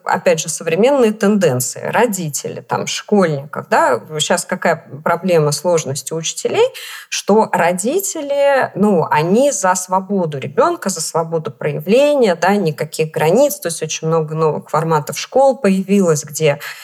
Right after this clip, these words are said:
там, ну, совершенная свобода самовыражения. Но здесь не нужно настолько этим соблазняться, потому что если посмотреть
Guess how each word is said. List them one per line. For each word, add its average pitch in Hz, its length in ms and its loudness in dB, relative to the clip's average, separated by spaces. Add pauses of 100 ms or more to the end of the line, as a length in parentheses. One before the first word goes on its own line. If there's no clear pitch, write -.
(160)
там, 143 300 0
ну, 247 200 4
совершенная 220 680 2
свобода 185 680 0
самовыражения. 165 1160 -2 (440)
Но 214 440 4
здесь 214 440 2
не 208 120 2
нужно 226 340 4
настолько 185 580 0
этим 165 300 0
соблазняться, 185 800 0
потому 156 380 -2
что 170 200 -4
если 175 360 -2
посмотреть 160 840 -2